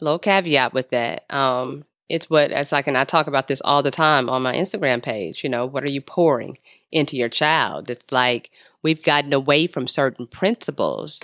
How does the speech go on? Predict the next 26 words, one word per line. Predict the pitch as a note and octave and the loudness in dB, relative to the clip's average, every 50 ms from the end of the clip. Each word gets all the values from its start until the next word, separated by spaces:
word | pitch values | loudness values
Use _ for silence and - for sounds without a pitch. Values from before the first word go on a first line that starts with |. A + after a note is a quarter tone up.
| - - | -6 -2
uh, | D3 C#3 C3+ C3 B2+ B2+ | 0 0 2 0 0 -2
that | C3+ C#3+ C3 A#2+ | -2 -4 -4 -4
were | B2+ A#2+ | -4 -6
valuable | B2 B2 - C#3 C#3 D3+ D#3+ D#3 C#3 C3 - - A#2+ - | -8 -6 -2 0 2 4 4 4 2 0 -4 -8 -10 -10
in | - - C#3+ B2+ | -10 -8 -8 -8
the | B2+ | -4
Black | B2 C#3 C3 B2 A#2 - | -2 0 0 0 -2 -2
family. | - - C#3+ F#3+ G#3 F3+ A#2+ - - - - _ _ _ _ - - - _ _ _ _ - | 0 0 2 2 2 0 -2 -6 -8 -10 -14 _ _ _ _ -20 -20 -20 _ _ _ _ 0
Um, | D#3 D3 C#3+ C#3+ C3+ C3+ C3 C3 C3 B2+ C3 - - _ _ _ - _ _ _ _ _ _ _ _ _ _ _ _ _ _ _ _ _ _ _ - | 2 4 6 6 6 4 2 0 -2 -4 -6 -10 -18 _ _ _ -20 _ _ _ _ _ _ _ _ _ _ _ _ _ _ _ _ _ _ _ -14
it's | - - | -4 0
like, | F3+ D#3+ D3+ D3 - | 0 2 2 0 0
I'm | D#3 D#3+ E3 E3+ D#3 - - | 0 2 2 2 0 -2 0
in | F3 D#3+ D3+ | 0 2 2
the | D3 | 2
mall | D3 D3 D3 E3 F#3 G3+ G3+ G3 | 2 4 4 6 6 6 6 4
today, | F#3+ - E3 C#3 D3+ C#3 B2+ A#2 A2+ A2+ G#2+ E2+ B1 A#1 B2+ | 2 -2 -4 -2 0 2 2 2 2 0 -2 -2 -2 -2 -2
and | B2+ B2+ | -4 -4
it's | B2+ - - - | -6 -8 -4 -2
like, | C#3+ C3+ C3 C#3+ | -2 0 0 0
I | C#3 | -2
see, | D3 - - E3+ D#3 D3+ D3 D3 C#3+ - - | -2 -2 0 2 2 4 4 2 0 -2 -4
you | - - - | -6 -4 -2
know, | - B2 B2+ A#2 G#2 D#2+ D2 B1+ G1+ G1+ - - - - - | 0 0 2 0 0 -2 -4 -6 -8 -10 -14 -16 -20 -12 -10
the | - E3 | -8 -8
girls | E3 - E3 D#3+ D#3+ D#3 D#3 D#3+ D#3+ D#3 - - | -4 0 2 4 4 4 4 2 0 -2 -4 -6
with | D#3+ D#3+ D#3+ - | -6 -6 -6 -8